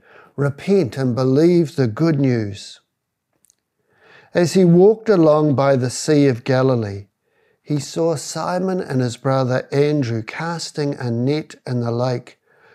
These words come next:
for they were fishermen. And Jesus said to them, "Follow me, and I will make you into fishers of my people."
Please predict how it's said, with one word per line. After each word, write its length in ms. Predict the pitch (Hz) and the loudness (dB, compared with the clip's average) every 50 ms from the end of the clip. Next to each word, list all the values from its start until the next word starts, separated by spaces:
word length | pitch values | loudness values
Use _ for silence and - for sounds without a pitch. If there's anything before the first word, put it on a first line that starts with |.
| _ _ _ | _ _ _
for 160 | - 143 143 | -6 -4 -2
they 220 | 135 160 165 170 | -2 0 0 0
were 160 | 165 160 160 | 0 0 -2
fishermen. 680 | - - - 185 180 - - 143 113 104 98 95 101 101 - _ _ _ _ _ _ _ _ _ _ _ _ _ _ _ _ _ _ _ _ _ _ _ _ _ _ _ | -4 -6 -10 -10 -8 -8 -8 -8 -10 -10 -12 -14 -16 -20 -20 _ _ _ _ _ _ _ _ _ _ _ _ _ _ _ _ _ _ _ _ _ _ _ _ _ _ _
And 140 | - 120 117 | -8 -6 -4
Jesus 440 | 117 147 175 185 165 165 170 151 131 | 0 0 0 0 0 0 0 0 -2
said 280 | - - 190 190 185 190 | -2 0 2 2 2 2
to 120 | - 147 | -2 -2
them, 240 | 117 123 120 117 110 | -2 0 -2 -4 -4
"Follow 460 | 101 - - - 165 170 165 151 135 | -6 -10 -6 -2 0 0 2 2 0
me, 380 | 117 110 107 104 98 98 98 - _ _ _ _ _ _ _ _ _ _ _ _ _ _ _ _ _ _ | 0 -2 -4 -6 -8 -10 -14 -16 _ _ _ _ _ _ _ _ _ _ _ _ _ _ _ _ _ _
and 140 | - 117 113 | -12 -6 -4
I 180 | 123 147 165 175 | -2 0 2 2
will 180 | 170 165 156 | 2 2 2
make 400 | 151 147 151 147 151 147 - - | 2 0 0 -2 -2 -4 -4 -4
you 140 | 143 139 135 | -2 -2 -2
into 260 | 135 131 120 - 123 | -2 -4 -8 -10 -12
fishers 640 | 113 - - 190 190 190 - - 180 170 156 156 - | -12 -10 -8 -8 -8 -8 -8 -8 -6 -6 -8 -8 -10
of 300 | - 143 135 135 135 - | -8 -8 -8 -8 -8 -8
my 200 | 139 123 120 117 | -8 -8 -8 -10
people." 560 | - - 117 107 101 - - 107 98 101 | -8 -6 -6 -6 -6 -8 -12 -12 -12 -12